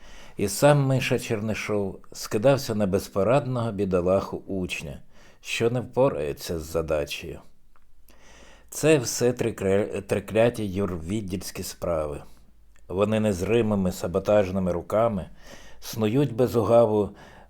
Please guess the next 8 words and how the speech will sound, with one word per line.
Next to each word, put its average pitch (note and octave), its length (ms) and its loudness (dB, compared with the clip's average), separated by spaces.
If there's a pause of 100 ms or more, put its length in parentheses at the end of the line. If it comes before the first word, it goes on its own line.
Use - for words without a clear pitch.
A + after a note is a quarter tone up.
(400)
складне G#2 720 2 (120)
мережево G#2 600 0
юридичних F#2 760 -2
дефініцій. F#2+ 880 -6 (520)
Із G2 240 -8
них C3 380 -4
годі F#2+ 420 -4
вибитись. - 680 -8